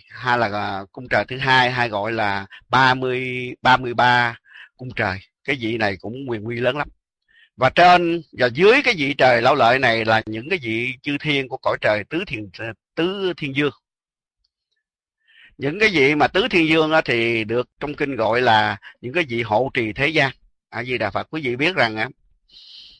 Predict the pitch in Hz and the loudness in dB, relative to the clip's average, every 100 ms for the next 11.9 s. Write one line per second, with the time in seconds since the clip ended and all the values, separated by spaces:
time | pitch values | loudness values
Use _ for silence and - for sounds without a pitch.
0 | _ _ _ 113 151 127 123 170 185 147 | _ _ _ -8 -4 -4 0 0 0 0
1 | 139 135 123 101 104 131 104 131 135 156 | 0 0 0 0 -2 -4 -4 -2 -2 -2
2 | 113 104 101 98 101 _ _ 104 135 107 | -6 -8 -8 -8 -12 _ _ -4 0 0
3 | 117 123 165 143 104 113 123 - _ _ | -2 -4 -6 -6 -4 -4 -4 -6 _ _
4 | _ _ - 156 120 117 139 135 127 123 | _ _ -8 -2 -2 -2 -2 0 2 0
5 | 120 123 127 120 120 117 117 110 110 110 | -2 -4 -4 -2 0 2 0 -4 -6 -6
6 | 110 107 98 _ _ - - - 95 98 | -8 -10 -14 _ _ -20 -20 -12 -8 -6
7 | 104 101 104 104 104 101 98 _ _ _ | -6 -6 -8 -10 -12 -16 -20 _ _ _
8 | - - _ - 113 104 107 131 196 - | -20 -20 _ -10 -4 -2 -2 -2 -4 -6
9 | _ - 110 104 127 180 135 101 98 98 | _ -8 -6 -4 -4 -2 -2 -2 -4 -4
10 | - 131 123 - 123 123 113 104 90 87 | -2 -2 -2 -6 -4 -2 -2 -2 -6 -10
11 | - _ _ - _ _ - 160 | -18 _ _ -20 _ _ -2 2